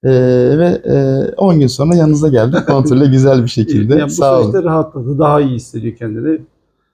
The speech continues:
Speaker 2: Beslenmesi biraz daha düzeldi.
Speaker 1: Kesinlikle.
Speaker 2: E, ne güzel. E,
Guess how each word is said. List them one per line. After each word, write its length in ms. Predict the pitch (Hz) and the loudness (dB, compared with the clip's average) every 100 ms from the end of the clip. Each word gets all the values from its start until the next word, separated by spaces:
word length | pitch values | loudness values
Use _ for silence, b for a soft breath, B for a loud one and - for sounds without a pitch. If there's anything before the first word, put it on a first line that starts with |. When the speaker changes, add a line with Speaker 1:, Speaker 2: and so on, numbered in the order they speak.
| _ | _
Speaker 2:
Beslenmesi 680 | 143 127 151 139 127 - 131 - - | -2 0 2 2 2 -2 -8 -6 -2
biraz 240 | 143 135 | 2 2
daha 200 | 127 120 | 0 0
düzeldi. 360 | 107 107 107 104 | -2 -4 -4 0
Speaker 1:
Kesinlikle. 680 | 147 160 - 104 90 - - - | -2 -2 0 0 0 -4 -10 -6
Speaker 2:
E, 260 | 127 135 | -4 2
ne 100 | 165 | 2
güzel. 260 | 135 113 101 _ _ _ _ | 2 -2 -6 _ _ _ _
E, 60 | _ | _